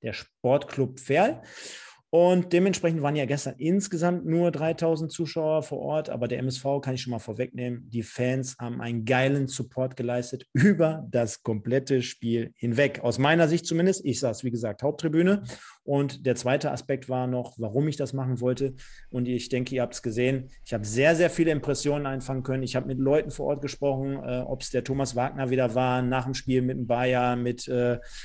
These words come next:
Nico Brettschneider, den ich hier ganz herzlich grüße, der ein Foto mit mir gemacht hat, mit Joe Coppens, äh, mit Knolli, mit der Klofrau wahrscheinlich noch, mit Micha, der war da, mit Frau und Kind und Kegel. Also, äh, es war super und ich muss schon mal sagen,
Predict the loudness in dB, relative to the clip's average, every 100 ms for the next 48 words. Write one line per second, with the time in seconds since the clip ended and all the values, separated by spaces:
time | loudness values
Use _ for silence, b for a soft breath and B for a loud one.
0 | B 0 0 0 0 0 0 -2 0 2
1 | 2 0 0 -2 0 -2 0 -2 -2 -2
2 | 0 0 0 0 0 -2 -2 -6 -4 -2
3 | -2 -2 -2 -2 -2 -2 -2 0 2 2
4 | 0 0 0 0 -2 -4 -4 -2 -2 -4
5 | -6 -6 0 2 2 2 2 2 2 2
6 | -2 -12 B B B B B B B -14
7 | 0 0 0 -12 -2 4 6 6 6 6
8 | 6 4 4 2 2 2 2 2 0 -2
9 | 0 2 2 4 4 4 4 4 2 2
10 | 0 0 -4 -4 0 4 4 4 0 -4
11 | -4 -4 -2 0 2 0 0 2 2 2
12 | 0 -6 -6 -4 0 4 4 4 4 2
13 | 0 0 -2 -4 -14 -20 -6 0 2 2
14 | 2 2 2 0 0